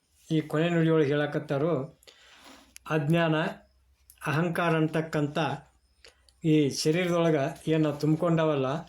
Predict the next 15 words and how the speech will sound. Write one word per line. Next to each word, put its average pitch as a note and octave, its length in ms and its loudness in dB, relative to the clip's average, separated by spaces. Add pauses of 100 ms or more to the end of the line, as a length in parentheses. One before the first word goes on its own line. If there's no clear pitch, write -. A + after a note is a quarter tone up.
(1400)
ಇವುಗಳನ್ನ F3+ 520 2 (280)
ಕಿತ್ತೊಗದ, F3 760 -2 (460)
ಅಂದ್ರೆ D3+ 240 0
ಅವು D#3 640 -2 (380)
ಆತ್ಮಗೆ E3 500 0
ಮುಸುಕು D3+ 360 -2
ಹಾಕ್ಯಾವು, D#3+ 580 -2 (640)
ಆ D3 140 -2
ಸ್ವಸ್ವರೂಪಕ್ಕೆ F3+ 1160 -2
ಮುಸುಕು D#3 300 -2
ಹಾಕ್ಯಾವು. D#3 380 0
ಅದಕ್ಕೆ D#3+ 720 -4 (920)
ಆ E3 80 0
ಮುಸುಕನ್ನು G#3 640 2
ಕಿತ್ತೊಗದ, E3+ 760 -2